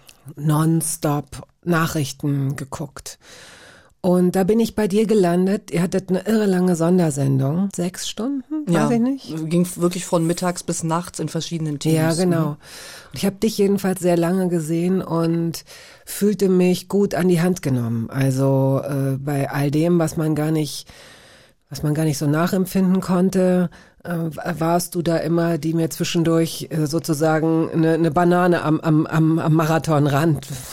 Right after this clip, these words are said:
Speaker 1: gereicht hat,
Speaker 2: Mhm.
Speaker 1: um weiterzukommen, um wieder ein bisschen, äh, Mut zu haben, sich den Rest anzuhören und so. Und so kam es, äh, <laughs> genau, und du bist, äh, der Einladung
Speaker 2: Ja.
Speaker 1: gefolgt. Es hat noch ein bisschen gedauert. Du bist, hast auch viel zu tun gehabt jetzt natürlich nach wie
Speaker 2: Mhm.
Speaker 1: vor in der Zeit. Danke, dass du dir jetzt diese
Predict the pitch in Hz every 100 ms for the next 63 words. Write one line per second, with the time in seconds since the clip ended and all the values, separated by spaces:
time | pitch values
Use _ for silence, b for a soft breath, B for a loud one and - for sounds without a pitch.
0 | - - 151 147 147 - 160 160 160 -
1 | 156 156 170 165 - 151 - 147 143 147
2 | 156 151 151 147 160 147 147 - 147 143
3 | 120 131 - 170 165 165 160 156 151 156
4 | 147 147 147 - 156 143 135 135 135 131
5 | - - B B B B B B B B
6 | - 160 143 139 - - - 214 226 254
7 | 190 185 - - 170 143 139 208 208 202
8 | 180 196 214 - 202 202 190 196 202 196
9 | 196 - 214 226 202 190 185 185 185 190
10 | 180 170 196 196 180 175 175 - 180 170
11 | - - - - 170 - - 165 185 180
12 | 170 - 160 160 156 - 139 170 160 165
13 | 160 151 - 160 - 160 151 151 - 143
14 | 147 139 - 147 147 143